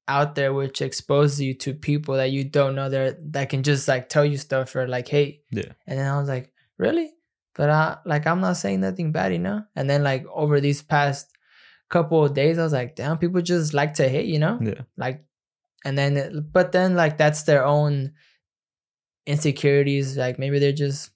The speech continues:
Speaker 1: like, stuck here, you know? In
Speaker 2: Yeah.
Speaker 1: the Central Valley, don't have much going on,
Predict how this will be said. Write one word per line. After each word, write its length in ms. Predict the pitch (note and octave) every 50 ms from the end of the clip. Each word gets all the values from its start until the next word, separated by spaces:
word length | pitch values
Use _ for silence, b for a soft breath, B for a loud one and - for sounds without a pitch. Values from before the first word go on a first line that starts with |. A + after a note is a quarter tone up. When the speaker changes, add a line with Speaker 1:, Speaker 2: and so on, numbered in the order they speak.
| _ - -
Speaker 1:
like, 120 | - C#3
stuck 340 | - - - C#3+ D3+ D#3+ D3+
here, 160 | - D3+ C3+
you 140 | C3 C3+ C3+
know? 220 | C#3+ D3+ F3+ E3+ D#3 -
In 160 | - - - B2
Speaker 2:
Yeah. 40 | C3+
Speaker 1:
the 260 | C3 C3 B2+ B2+ B2+
Central 400 | - - C#3 C3+ C#3 - C#3+ C3
Valley, 560 | C#3 C#3 C#3 C#3 C#3 C#3 C#3 C#3 C#3+ D3 D3+ b b b b b b b b b _ -
don't 120 | C3+ C3
have 180 | C3+ C3+ B2+ C3
much 240 | C3 C3 C3 - -
going 300 | C#3 C3 C3 B2+ B2+ B2+
on, 640 | B2+ C3 B2+ C3 C3 C3 B2+ C3 C3 C3 C#3 D3